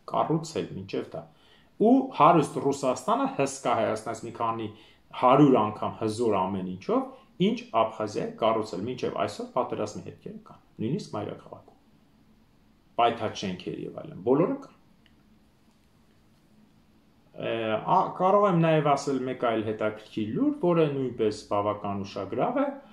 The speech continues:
Ռուսաստանը կարող է տարածաշրջանում, ռուսներին էլ է շատ ձեռք տալիս, որ տարածաշրջանում ինքը չլուծված հարցերը Ուկրաինայի հետ, Ղրիմի հարցը, որը ամենակարևորներից մեկն է,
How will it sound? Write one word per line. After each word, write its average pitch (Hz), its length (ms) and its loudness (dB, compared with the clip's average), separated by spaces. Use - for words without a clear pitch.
Ռուսաստանը 170 800 2
կարող 135 440 2
է 107 60 2
տարածաշրջանում, 117 1080 -2
ռուսներին 107 600 -4
էլ 98 100 -2
է 95 60 -2
շատ - 400 -6
ձեռք 98 320 -4
տալիս, 127 440 -2
որ - 220 2
տարածաշրջանում 135 1080 0
ինքը 135 280 -4
չլուծված 120 640 -2
հարցերը 107 460 -2
Ուկրաինայի 110 760 -4
հետ, 127 380 0
Ղրիմի 120 420 -2
հարցը, 110 460 -2
որը 107 260 2
ամենակարևորներից 98 1160 -4
մեկն 214 360 -6
է, 277 60 -4